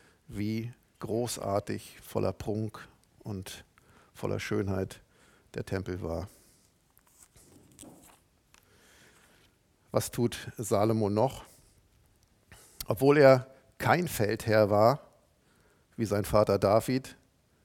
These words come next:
baut er das Heer aus. Baut er die Befestigungen aus und er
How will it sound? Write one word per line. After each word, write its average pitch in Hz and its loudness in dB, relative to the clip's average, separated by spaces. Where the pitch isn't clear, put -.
baut 107 -2
er 120 2
das 110 0
Heer 113 6
aus. - -4
Baut 101 -4
er 101 2
die 101 -10
Befestigungen 123 0
aus 110 2
und 98 -6
er 110 2